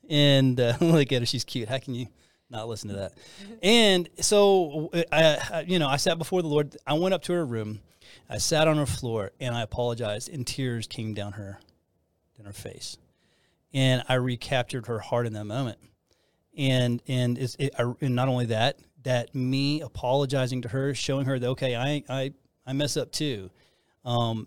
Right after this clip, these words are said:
and it, it, it, it's one of those things where this is something you may have to perpetually do, but your kids will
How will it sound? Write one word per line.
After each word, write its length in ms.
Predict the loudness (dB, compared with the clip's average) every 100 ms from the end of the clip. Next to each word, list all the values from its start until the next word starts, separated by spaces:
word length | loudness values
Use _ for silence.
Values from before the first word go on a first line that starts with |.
| -4
and 340 | 0 2 0 -4 -14
it, 160 | -12 -8
it, 260 | -2 -4 -4 _ _ -8
it, 280 | -8 -8 -12 -10
it's 160 | -8 -2
one 80 | 2
of 60 |
those 160 | 2 0
things 280 | 0 -2 0
where 280 | 2 2 -2 _ _ _ _ _ _
this 140 | -2 2
is 60 |
something 240 | 2 4 4
you 60 |
may 140 | 4 4
have 160 | 2
to 80 | 0
perpetually 600 | -4 -2 2 2 2 -4
do, 160 | -2 -2
but 140 | 0
your 100 | -2
kids 380 | -2 0 0 0
will 640 | -8 -2 0 2 0 -2